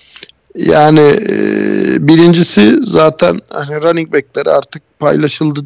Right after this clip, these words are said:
diyebiliriz. Salary cap'ta çok yerleri kalmadığı gibi, e, birçok oyuncuya erken kontrat verme durumları olabilir ya da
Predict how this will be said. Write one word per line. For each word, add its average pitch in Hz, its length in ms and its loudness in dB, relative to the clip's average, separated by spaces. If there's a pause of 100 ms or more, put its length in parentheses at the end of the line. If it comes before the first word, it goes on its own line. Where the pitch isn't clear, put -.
diyebiliriz. 139 880 -2 (920)
Salary 156 500 2 (140)
cap'ta 156 540 -2 (180)
çok - 260 -4 (140)
yerleri 147 640 0 (380)
kalmadığı 151 680 2
gibi, 135 400 0 (840)
e, 131 380 -2
birçok 156 400 0
oyuncuya 143 540 4
erken 139 440 0
kontrat 147 580 -2
verme 147 380 2
durumları 147 460 4
olabilir 160 460 4
ya 156 200 0
da 156 120 2